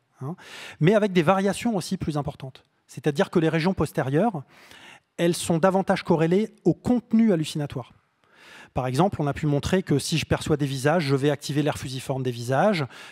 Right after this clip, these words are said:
Si je perçois des objets, je vais activer une autre partie du gyrus fusiforme. Et donc,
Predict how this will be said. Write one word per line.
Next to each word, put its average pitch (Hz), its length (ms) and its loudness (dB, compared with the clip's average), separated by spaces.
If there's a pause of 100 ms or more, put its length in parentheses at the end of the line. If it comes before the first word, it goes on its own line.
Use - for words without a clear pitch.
Si 165 240 -4
je 156 80 2
perçois 147 340 0
des 135 160 -2
objets, 131 340 2
je 143 100 -4
vais 139 100 0
activer 131 340 -2
une 170 220 2
autre 220 140 0
partie - 340 -2
du 160 100 -4
gyrus 135 240 -2
fusiforme. 127 440 -12 (880)
Et 139 80 -2
donc, 226 380 2